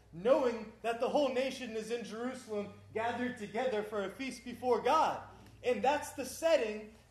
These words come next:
that this chapter twenty-six is in. So as we're reading through the chapter, realize, wow, this dude has some serious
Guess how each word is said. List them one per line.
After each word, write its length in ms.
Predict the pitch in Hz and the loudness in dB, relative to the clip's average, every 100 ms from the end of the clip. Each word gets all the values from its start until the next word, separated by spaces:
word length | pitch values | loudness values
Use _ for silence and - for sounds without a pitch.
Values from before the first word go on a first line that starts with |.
| - | 0
that 200 | 233 240 | 0 -2
this 200 | 233 - | -10 -6
chapter 520 | 285 269 - 240 226 - | -2 -2 -4 -12 -12 -8
twenty-six 640 | 269 233 202 269 254 - - | -6 -6 -8 -12 -12 -12 -12
is 200 | 226 208 - | -10 -10 -8
in. 320 | 285 285 143 | -6 -4 -6
So 240 | - 208 190 | -6 -4 0
as 200 | 208 247 240 | 2 2 0
we're 120 | 208 | -6
reading 320 | 226 233 220 | -6 -8 -10
through 120 | 226 | -12
the 120 | 175 | -12
chapter, 600 | 175 233 277 269 175 160 - - _ 160 | -8 -2 -2 -4 -8 -10 -12 -20 _ -8
realize, 560 | 269 294 175 117 104 - - - | -4 -2 -2 -4 -8 -16 -20 -10
wow, 340 | 139 165 107 - _ _ _ 135 | -6 -6 -8 -14 _ _ _ -10
this 240 | 196 - | -10 -10
dude 380 | - 180 156 151 - _ _ - | -10 -8 -8 -10 -14 _ _ -14
has 200 | 170 175 | -12 -12
some 180 | 170 147 | -14 -16
serious 640 | - 214 226 214 190 - | -16 -14 -10 -6 -6 -8